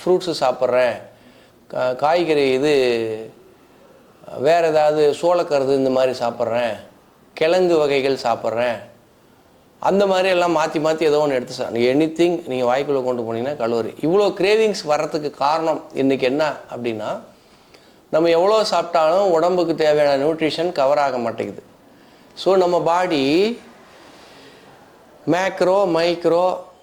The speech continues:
ஃபைபர், நீர் சத்து, அதாவது மேக்ரோனா புரத மாவு கொழுப்பு, மைக்ரோனா விட்டமின்ஸ், மினரல்ஸ், உயிர் சத்துக்கள், தாதுக்கள், ஃபைபர்னா நார் சத்து, அஹ், நீர் சத்து, இந்த மாதிரி சத்துக்கள் வச்சு தான் இயங்குது. அதை ப்ராப்பரா கலந்து அளந்து நம்ம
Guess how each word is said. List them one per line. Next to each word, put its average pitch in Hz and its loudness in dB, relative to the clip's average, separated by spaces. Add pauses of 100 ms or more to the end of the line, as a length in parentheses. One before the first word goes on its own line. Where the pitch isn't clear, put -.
(260)
ஃபைபர், 170 2 (760)
நீர் 160 2
சத்து, 139 -4
அதாவது 147 2
மேக்ரோனா 151 0
புரத 165 0
மாவு 143 0
கொழுப்பு, 127 0 (240)
மைக்ரோனா 156 0
விட்டமின்ஸ், 156 0
மினரல்ஸ், 117 0
உயிர் 160 0
சத்துக்கள், 147 0
தாதுக்கள், 123 -2
ஃபைபர்னா 156 2
நார் 139 0
சத்து, 127 -2 (1080)
அஹ், 175 0
நீர் 202 2
சத்து, - -4
இந்த 151 2
மாதிரி 185 0
சத்துக்கள் 185 0
வச்சு 160 2
தான் 190 2
இயங்குது. 151 2 (460)
அதை 156 0
ப்ராப்பரா 202 0
கலந்து 180 2
அளந்து 185 2
நம்ம 160 2